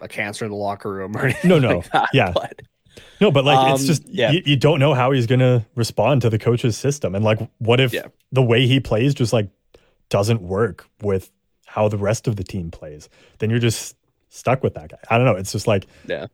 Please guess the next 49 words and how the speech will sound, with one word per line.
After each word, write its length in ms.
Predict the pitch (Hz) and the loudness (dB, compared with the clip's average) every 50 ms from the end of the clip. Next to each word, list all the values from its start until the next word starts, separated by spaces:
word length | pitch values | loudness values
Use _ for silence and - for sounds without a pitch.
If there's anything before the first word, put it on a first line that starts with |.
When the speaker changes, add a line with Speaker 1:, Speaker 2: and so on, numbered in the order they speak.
| _ _ _ | _ _ _
Speaker 2:
a, 80 | - 110 | -14 -12
a 180 | 107 104 101 95 | -8 -6 -6 -6
high 160 | 98 104 104 | -4 -4 -4
risk 340 | 101 98 98 98 101 - - | -4 -4 -4 -6 -8 -10 -10
move. 260 | 98 107 98 85 - | -10 -10 -10 -12 -10
So 200 | - 95 90 87 - _ _ _ _ _ _ _ _ _ | -10 -10 -10 -10 -12 _ _ _ _ _ _ _ _ _
I 60 | - 123 | -2 0
don't 120 | 139 117 | 0 0
know. 60 | 82 - | 0 0
But 100 | 156 160 | 0 2
yeah, 140 | 147 117 - | 2 0 -2
good 160 | - - 139 - | -2 -2 0 0
for 120 | - 120 | 0 0
Lindholm. 480 | 101 104 131 131 90 92 85 87 92 98 - | 0 2 0 0 0 -4 -6 -8 -10 -10 -10
And 300 | 92 87 87 87 85 - _ _ _ _ _ _ _ _ _ _ - | -8 -8 -8 -8 -10 -12 _ _ _ _ _ _ _ _ _ _ 0
Speaker 1:
Oh, 120 | 139 127 | 2 2
yeah, 160 | 110 110 110 107 104 | 0 -2 -4 -6 -8
absolutely. 420 | 104 120 - - 110 92 76 - | -10 -14 -14 -12 -12 -12 -10 -10
Speaker 2:
yeah, 100 | 95 92 - _ _ | -12 -12 -14 _ _
get, 160 | - 113 107 - | -4 -4 -2 0
get 60 | 131 | 0
Speaker 1:
Um, 280 | 139 135 135 135 135 127 | 2 2 2 2 0 0
Speaker 2:
paid, 160 | - 101 - | -2 -4 -4
dude. 260 | - 90 90 92 92 - _ _ _ _ _ _ _ _ _ _ _ | -6 -8 -10 -10 -14 -18 _ _ _ _ _ _ _ _ _ _ _
Speaker 1:
Yeah, 240 | 131 127 120 110 101 | 0 0 2 0 0
we'll, 300 | 104 135 151 156 165 165 | 0 2 2 2 2 0
we'll 360 | 185 196 - - - 190 185 190 | -4 -12 -14 -8 -2 0 0 2
talk 260 | - 208 226 247 - | 2 2 2 2 2
about 300 | 277 254 208 175 135 131 | 2 2 2 2 0 0
this 380 | 139 131 127 123 - - - - - | 0 0 0 0 -2 -6 -12 -8 -6
a 60 | 127 139 | -4 0
bit 180 | 139 156 165 160 | 0 0 2 2
more 160 | 143 151 147 | 4 4 4
in 300 | 143 - 127 123 120 117 | 2 0 -2 -6 -6 -6
depth, 380 | 104 - 117 110 110 117 - - | -6 -6 -6 -6 -6 -6 -6 -6
like, 160 | 113 110 107 | -6 -4 -4
once 160 | 120 117 - | -6 -6 -4
we're 60 | 120 | -4
getting 160 | 117 113 110 107 | -4 -4 -4 -6
closer 320 | - - - 107 - - | -8 -8 -8 -8 -8 -8
to 80 | 143 127 | -10 -12
free 220 | - - 131 120 | -10 -8 -6 -6
agency 360 | 113 117 117 117 110 - 139 123 | -4 -6 -6 -8 -8 -4 -4 -4
of, 100 | 117 104 | -4 -4
like, 140 | 101 101 | -8 -10
maybe 300 | 117 107 98 98 101 101 | -10 -8 -8 -8 -6 -6
who 260 | 101 107 104 101 101 101 | -8 -8 -8 -6 -6 -6
you 160 | 101 101 101 | -6 -6 -6
would 200 | 101 101 107 | -8 -10 -14